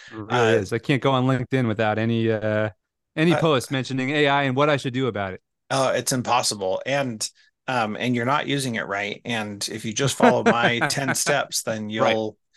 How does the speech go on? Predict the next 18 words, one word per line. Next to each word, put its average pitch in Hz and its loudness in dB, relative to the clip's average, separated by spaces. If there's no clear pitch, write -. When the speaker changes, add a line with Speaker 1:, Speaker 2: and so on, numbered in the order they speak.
Speaker 2:
you'll, 113 -2
you'll 117 -2
know 117 0
how 110 0
to 104 -8
do 107 -4
it. - -6
So 107 -2
Speaker 1:
Yeah. 101 -12
Speaker 2:
yeah, 107 -2
it, 120 -6
uh, 110 0
it's, 120 -4
it's 120 -4
pretty 135 -4
crazy. 113 -4
So, 123 0
um, 107 -4